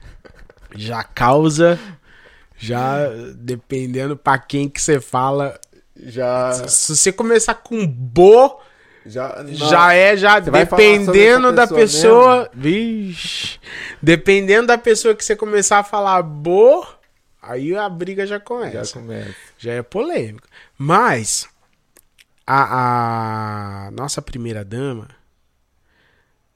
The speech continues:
Speaker 1: a dona Michele Bolsonaro,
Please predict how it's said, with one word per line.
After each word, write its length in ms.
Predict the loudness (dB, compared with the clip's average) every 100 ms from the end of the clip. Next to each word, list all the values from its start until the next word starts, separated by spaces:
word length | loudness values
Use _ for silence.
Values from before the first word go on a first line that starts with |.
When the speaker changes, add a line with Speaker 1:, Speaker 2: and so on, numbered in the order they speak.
| _ _ _
Speaker 1:
a 420 | -20 -16 -16 -18 -14
dona 240 | -12 -10
Michele 400 | -8 -8 -8 -10
Bolsonaro, 920 | -14 -16 -12 -12 -14 -12 -8 -8 -10